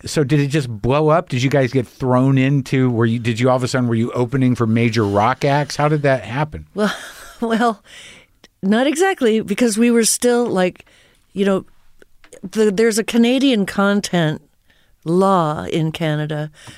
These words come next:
Speaker 2: that if something's created in Canada,
Speaker 1: Yeah.
Speaker 2: that there's a certain percentage of airtime that it gets
Speaker 1: Yeah.
Speaker 2: because it's Canadian,
Speaker 1: Right.
Speaker 2: technically. Even though we're not,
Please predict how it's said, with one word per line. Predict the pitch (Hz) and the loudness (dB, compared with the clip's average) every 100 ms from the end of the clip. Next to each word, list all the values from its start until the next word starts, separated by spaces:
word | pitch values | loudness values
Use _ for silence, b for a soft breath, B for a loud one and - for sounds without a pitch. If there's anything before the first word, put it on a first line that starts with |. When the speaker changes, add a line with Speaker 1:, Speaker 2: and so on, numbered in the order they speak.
| B | B
Speaker 2:
that | 180 | -2
if | 175 | -2
something's | - 214 208 208 180 | -2 -2 0 0 0
created | - 220 208 190 185 - | -2 2 2 2 -2 -2
in | 190 190 196 | -2 2 0
Canada, | 175 165 160 160 156 156 - | 0 -2 -2 -2 -2 -4 -4
Speaker 1:
Yeah. | 113 107 87 - | 0 0 -2 -2
Speaker 2:
that | - - | -4 0
there's | 185 160 | 0 0
a | 160 | 0
certain | 208 196 - | 0 -2 -4
percentage | - - 190 180 165 | -4 0 2 0 0
of | 175 151 | -4 -2
airtime | 185 185 180 180 160 156 | 0 0 0 0 0 0
that | 147 | -2
it | - | -2
gets | 185 147 - - - - | -2 -2 -6 -10 -10 -6
Speaker 1:
Yeah. | 101 92 | -2 -2
Speaker 2:
because | 85 160 | -2 -4
it's | 151 - | -6 -6
Canadian, | 180 202 196 170 151 156 | 0 2 2 0 -4 -6
Speaker 1:
Right. | 202 208 | -2 0
Speaker 2:
technically. | 180 156 160 151 151 156 B B B B B B B _ - | 0 -4 -8 -6 -8 -8 B B B B B B B _ -6
Even | 196 202 | -2 0
though | 185 | 2
we're | 175 175 | 2 2
not, | 170 160 | 2 -2